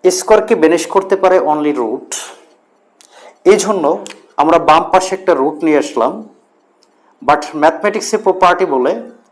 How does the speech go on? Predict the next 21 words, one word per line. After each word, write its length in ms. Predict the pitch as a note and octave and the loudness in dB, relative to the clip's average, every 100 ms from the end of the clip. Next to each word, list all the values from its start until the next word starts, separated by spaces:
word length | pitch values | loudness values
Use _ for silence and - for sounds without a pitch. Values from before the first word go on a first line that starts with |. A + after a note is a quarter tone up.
| _ _ _ _ _ _ A#2+ | _ _ _ _ _ _ 0
বাম 160 | C3+ D#3+ - | 2 4 2
পাশে 220 | F#3 - F#3+ | -2 -2 -2
রুট 140 | F3+ - | -4 -2
করো 140 | F3 F#3 | 2 4
আর 60 | F3 F3 | 4 4
যাই 160 | D3+ F#3 | 2 2
করো 120 | F#3 E3+ | 0 0
না 40 | C#3+ | -2
কেন 120 | B2+ D3 G3+ - | -2 -4 -8 -8
সেটা 160 | E3 D#3 | -6 -2
তোমাকে 220 | D#3 D3 C3 | -2 -2 -4
বোথ 120 | C#3+ C3+ | -4 -6
সাইড 160 | - C#3 - | -6 -8 -8
করতে 200 | A2+ - | -12 -10
হবে। 140 | G2 - - | -14 -14 -6
তাহলে 160 | C#3+ D3+ | -2 0
আমরা 120 | D#3 D#3 | 0 -2
এই 40 | - | -2
পাশেও 280 | - D#3 G#3+ - - - | -2 -4 -6 -10 -20 -8
রুট 140 | C3 - | -8 -6
করে 120 | B2 | -10